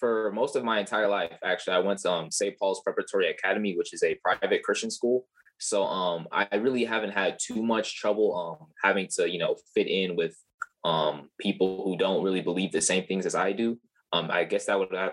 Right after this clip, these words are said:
have to have come later when I transferred to a public high school in the last two years of my high school. But, um, when I was at my private school,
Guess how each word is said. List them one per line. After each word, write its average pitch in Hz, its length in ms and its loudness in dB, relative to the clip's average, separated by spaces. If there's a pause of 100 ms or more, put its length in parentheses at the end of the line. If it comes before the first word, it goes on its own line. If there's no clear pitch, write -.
(140)
have 92 220 0
to 87 80 0
have - 80 -6
come 90 200 -2
later 98 300 0
when 90 100 -2
I 80 140 -4
transferred 87 560 -2
to 85 100 0
a 78 220 0
public - 320 -2
high 92 100 2
school 82 300 -4 (260)
in 85 80 -8
the 80 80 0
last 87 220 2
two 90 100 -4
years 87 180 2
of 85 60 0
my 82 140 0
high 87 160 4
school. - 260 -2 (340)
But, 95 120 2
um, 95 160 2
when 98 160 0
I 113 80 2
was 117 120 2
at 107 140 0
my 98 140 0
private 139 340 0
school, 98 340 -2